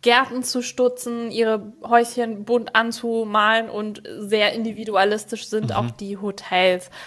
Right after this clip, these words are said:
Speaker 1: Also wer individuell mag, der ist da auf jeden Fall gut bedient in der Destination. Natürlich haben wir auch mal ein Hotel der größeren, äh, Ketten dort vor Ort. Das sind dann die All-Inclusive-Optionen eher,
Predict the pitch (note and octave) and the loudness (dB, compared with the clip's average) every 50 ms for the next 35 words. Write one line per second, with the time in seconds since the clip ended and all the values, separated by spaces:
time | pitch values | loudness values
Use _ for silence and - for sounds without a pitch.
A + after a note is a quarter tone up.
0 | - - - G3+ G3+ G3 G#3 G3+ F#3+ G3+ G3+ G3+ G3 F#3 F3+ - - A3 A3 G#3 | -8 -4 -2 0 0 0 -2 -6 -4 0 2 2 2 2 2 -2 -4 -4 -4 -4
1 | G#3 F#3+ G#3+ G#3 G3+ F#3+ - G3+ A#3+ C4 C4+ C4+ B3 B3 A#3+ A3+ A3+ A3+ A#3 A3+ | -4 -6 -8 -8 -4 -2 2 4 6 6 6 4 4 2 2 2 2 2 0 -2
2 | - - _ _ _ _ - G#3+ G3+ G3 F#3 - G3 G3+ - - F#3+ F3 F#3+ G3 | -8 -14 _ _ _ _ -6 -4 -2 -2 -2 -4 -8 -10 -6 -4 -4 -2 -4 -4
3 | - - G3 G3 G3+ G3+ G3+ - - F3+ F3 F3+ F3+ _ _ _ _ _ _ - | -6 -8 -8 -8 -8 -8 -10 -12 -10 -10 -8 -10 -10 _ _ _ _ _ _ -4
4 | A3+ A3 A3+ A3 A3 - - - - - - - - _ _ _ _ _ _ - | -2 0 0 0 -2 -4 -12 -18 -20 -20 -20 -20 -20 _ _ _ _ _ _ -2
5 | A3+ G#3 F#3 G3 G3 G3+ G#3 G3+ F#3+ - - G3 F#3+ F#3+ F#3+ F#3 F#3 F#3 F3+ - | 0 0 0 0 -2 0 0 -2 -2 -4 -4 -2 0 0 0 2 0 -4 -6 -6
6 | - F#3 F#3 F3 F3+ F3 - - F3 E3 E3 F3+ F#3 - - - - - F#3+ G#3 | -8 -6 -4 -4 -4 -6 -6 -6 -4 -4 -4 -6 -8 -12 -18 -14 -8 -6 -4 -4
7 | G#3 - A#3 A#3 A#3+ B3 B3 A#3+ - - A3 A3 G#3+ G#3+ G3 - G3 G3+ G3 G3+ | -4 0 2 4 4 4 2 0 -2 -4 -4 -4 -2 -2 -2 -2 -2 -2 -2 0
8 | G3 F#3+ F3+ F3+ - F3+ F#3+ G3 F3+ F3 - G3+ G3 G3+ - - G3+ G3+ G#3 G3+ | 2 2 2 2 2 0 -2 -2 -6 -8 -8 -10 -10 -8 -4 0 2 2 4 4
9 | G3+ G3+ G3+ G3+ F#3+ F#3+ F#3+ F#3+ - - G#3 G#3 A3 G#3 - A3 G3+ F#3+ G3 F#3+ | 2 0 0 -2 -4 -4 -4 -6 -6 -6 -4 -2 -2 -2 -2 -2 -2 0 2 2
10 | F#3+ F#3+ F#3+ F#3+ E3 F#3+ F#3+ F3+ F3 F3 F#3 F3+ - - - C4+ C#4+ - D4+ D4+ | 2 2 0 -2 -4 -2 -2 -2 -2 -4 -4 -6 -2 0 2 2 2 0 -2 -4
11 | D4+ C#4 - C4 B3+ C4 C4 C4 - C4+ B3 A#3 A#3+ B3 B3 B3 A#3+ G#3+ G3 - | -4 0 2 4 4 4 4 0 -2 -4 0 2 4 4 4 4 2 0 -8 -12
12 | G#3+ G3+ G3 F#3+ F3+ F#3+ F3+ F3+ F3+ - - F#3 F#3 F3+ F3 F3+ - - C4+ C#4+ | -12 -10 -8 -8 -8 -8 -8 -8 -6 -2 0 0 0 -2 -4 -8 -6 -4 -4 -4
13 | C#4 - C#4 - - - A#3 A3+ - - - B3+ B3 B3 B3 A#3+ A#3+ A#3 - - | -2 -4 -4 -2 0 0 0 0 -2 -6 -2 0 2 2 2 2 0 -2 -2 0
14 | A#3 B3 B3 B3 A#3+ A#3+ B3 A#3+ | 4 6 8 8 8 8 6 4